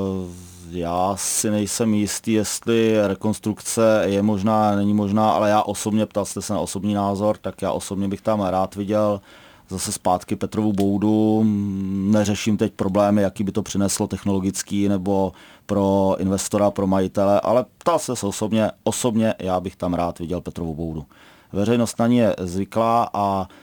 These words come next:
Petrova bouda měla takovou docela zvláštní architekturu, která v Krkonoších byla o-, ojedinělá. Nebyla to jenom v uvozovkách krkonošská chalupa,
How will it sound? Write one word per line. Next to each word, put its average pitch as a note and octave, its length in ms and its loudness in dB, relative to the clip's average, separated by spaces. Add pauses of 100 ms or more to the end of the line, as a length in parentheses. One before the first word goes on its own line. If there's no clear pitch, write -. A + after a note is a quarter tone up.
(140)
Petrova A#2 360 2
bouda G#2+ 260 0
měla A#2 200 2
takovou A2+ 240 -4
docela A2+ 260 0
zvláštní G2 420 0
architekturu, G2+ 540 -4
která A2 260 0
v - 40 -8
Krkonoších G#2 440 -4
byla A2 240 2
o-, G2 360 0
ojedinělá. G2+ 760 2 (560)
Nebyla G2+ 280 2
to A2+ 200 0
jenom G#2 720 4
v - 100 -16
uvozovkách G2 680 0
krkonošská G#2 640 0
chalupa, G#2+ 680 2